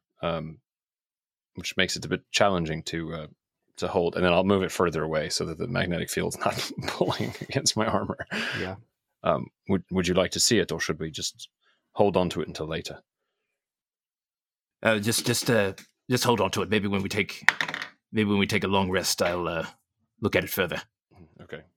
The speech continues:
Speaker 1: And I'll put it in my back and then clang in my backpack.
Speaker 2: <laughs> Yeah.
Speaker 1: <laughs>
Speaker 2: It's really heavy. It's probably, like,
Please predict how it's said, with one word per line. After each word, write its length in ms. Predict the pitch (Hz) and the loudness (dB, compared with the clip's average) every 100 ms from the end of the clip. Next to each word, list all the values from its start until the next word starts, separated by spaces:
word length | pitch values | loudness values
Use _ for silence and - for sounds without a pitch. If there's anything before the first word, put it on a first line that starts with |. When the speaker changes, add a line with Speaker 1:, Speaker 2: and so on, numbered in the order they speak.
| _ | _
Speaker 1:
And 100 | 87 | -14
I'll 100 | 80 | -14
put 180 | - 110 | -8 -8
it 60 | 98 | -6
in 20 | |
my 140 | 90 | -6
back 300 | 85 85 85 | -4 -6 -8
and 80 | 85 | -16
then 80 | - | -10
clang 480 | - 107 170 165 160 - | 0 0 0 -4 -6 -10
in 100 | 196 | -12
my 120 | 82 | -10
backpack. 1400 | 151 - 143 117 147 160 147 - 143 - 190 - 165 - | -8 2 2 2 0 2 0 0 -2 0 -2 -2 -6 -4
Speaker 2:
<laughs> 40 | |
Yeah. 200 | - 117 - | 0 0 2
Speaker 1:
<laughs> 1160 | 151 113 147 156 139 127 - _ _ - - - | 2 2 0 -2 -6 -8 -14 _ _ -20 0 2
Speaker 2:
It's 180 | - | 4
really 380 | 139 131 143 127 | 4 8 8 8
heavy. 300 | 113 104 101 | 6 4 2
It's 120 | 117 - | -2 2
probably, 360 | 147 135 120 | 4 6 6
like, 220 | 107 98 | 4 0